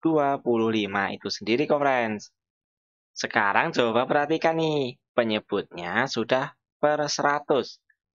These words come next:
Sehingga bisa langsung kita ubah ke dalam bentuk persen nih, co-friends. Yaitu sama saja pembilangnya tetap dua puluh lima persen.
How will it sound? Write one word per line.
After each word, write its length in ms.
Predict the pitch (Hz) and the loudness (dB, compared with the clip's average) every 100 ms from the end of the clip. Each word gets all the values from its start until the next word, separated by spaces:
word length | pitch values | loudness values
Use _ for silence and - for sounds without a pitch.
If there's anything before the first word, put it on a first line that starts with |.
| - | -4
Sehingga 480 | 131 147 202 120 | 0 0 2 0
bisa 320 | 131 117 113 107 | 0 -2 0 0
langsung 320 | 98 123 131 | 0 -2 -2
kita 240 | 123 - | 0 0
ubah 400 | 98 98 95 101 | 0 -2 -2 -2
ke 160 | - 117 | -2 -4
dalam 320 | 104 117 117 | 0 0 0
bentuk 160 | 113 - | -2 -2
persen 320 | 160 - 170 | -2 0 0
nih, 80 | 165 | 0
co-friends. 400 | 156 143 131 - _ _ _ _ | 0 0 -2 -12 _ _ _ _
Yaitu 160 | 110 110 | 0 0
sama 320 | 139 120 107 | 0 0 0
saja 480 | 98 92 - 131 202 | -2 -2 0 0 0
pembilangnya 560 | - 120 110 104 107 101 | 0 0 2 0 -2 0
tetap 240 | - - - | -2 -2 -4
dua 320 | 117 107 98 | -2 0 -2
puluh 320 | - 98 92 | -4 -6 -4
lima 560 | 101 160 160 127 127 123 _ | -2 0 0 0 0 -4 _
persen. 1300 | - 117 110 110 110 107 - 110 104 101 98 95 92 | -2 0 0 -2 -8 -6 0 0 2 0 2 0 -4